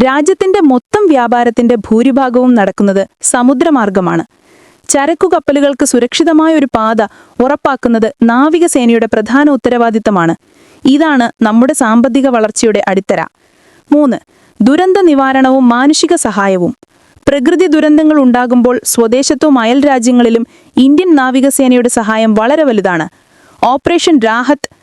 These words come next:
സമുദ്ര സേതു പോലുള്ള ദൗത്യങ്ങളിലൂടെ ദുരിതബാധിത പ്രദേശങ്ങളിൽ സഹായം എത്തിക്കുകയും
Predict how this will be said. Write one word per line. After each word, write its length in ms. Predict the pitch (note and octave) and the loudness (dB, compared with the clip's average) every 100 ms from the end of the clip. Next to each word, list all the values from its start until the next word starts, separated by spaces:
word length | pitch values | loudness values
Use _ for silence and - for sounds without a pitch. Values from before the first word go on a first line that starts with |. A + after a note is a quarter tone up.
| _ | _
സമുദ്ര 500 | - C4 C4+ D4+ F#4 | -4 -2 0 0 -2
സേതു 380 | F4 D4 C4 C#4 | 0 0 2 2
പോലുള്ള 280 | B3+ A#3+ A#3+ | 0 0 0
ദൗത്യങ്ങളിലൂടെ 800 | A3+ G#3+ A3 C4 C4 B3+ A#3+ A3 - _ _ G3+ | 0 -2 -2 -2 0 0 0 -2 -4 _ _ -2
ദുരിതബാധിത 640 | B3+ C#4+ F#4 E4 D4+ C#4 | 0 0 0 0 0 -2
പ്രദേശങ്ങളിൽ 680 | C#4+ B3 A#3 A#3+ C4 B3+ B3+ | -2 0 0 0 0 2 0
സഹായം 520 | - A#3 B3 C#4+ D4+ | -2 -4 -2 0 0
എത്തിക്കുകയും 540 | A#3+ A3 A3 G3+ G#3 | 0 -2 -2 -2 -2